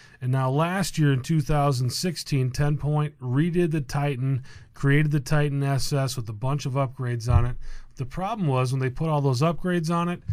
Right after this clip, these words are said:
they raised the price as well. So that Titan went to eight ninety-nine with the crank on it.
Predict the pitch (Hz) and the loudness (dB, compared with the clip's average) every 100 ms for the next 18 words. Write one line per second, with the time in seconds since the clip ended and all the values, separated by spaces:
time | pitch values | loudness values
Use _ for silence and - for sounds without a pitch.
0 | - - 120 127 127 139 143 113 117 - | -10 -4 -2 0 0 0 0 -2 -8 -6
1 | 135 127 117 123 107 120 127 123 101 - | -2 -2 -2 -4 -4 -2 0 0 -2 -8
2 | 123 113 - 139 143 131 127 123 123 120 | -8 -8 -6 -2 -2 0 0 0 -2 -6
3 | - 151 156 143 135 135 127 135 139 123 | -6 -4 -2 -2 -2 -2 -2 0 0 0
4 | 120 123 143 135 - 123 - 147 156 - | 0 0 2 0 -2 -8 -2 0 0 -2
5 | 113 107 98 | -2 -4 -8